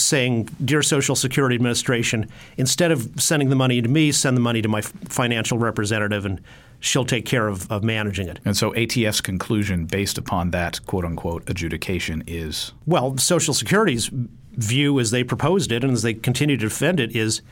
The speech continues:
Speaker 1: well, that means you're, you've voluntarily declared yourself to be incompetent to manage your own affairs.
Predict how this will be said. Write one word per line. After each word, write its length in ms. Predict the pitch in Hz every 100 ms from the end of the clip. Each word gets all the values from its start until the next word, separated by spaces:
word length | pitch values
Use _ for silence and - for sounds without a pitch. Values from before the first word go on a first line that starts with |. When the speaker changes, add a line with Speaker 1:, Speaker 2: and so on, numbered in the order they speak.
| - - -
Speaker 1:
well, 120 | 120
that 180 | 131 139
means 320 | 139 143 120
you're, 260 | 139 143 143 143
you've 440 | 123 131 104 - - - -
voluntarily 800 | - 110 147 175 165 170 156 135
declared 440 | 120 - 185 190
yourself 500 | 151 131 - 120 117 - - -
to 80 | 131
be 100 | 135
incompetent 580 | 127 - 160 151 135 123
to 60 | 127
manage 380 | 123 120 117
your 120 | 117 110
own 120 | 104
affairs. 540 | - 143 101 87 -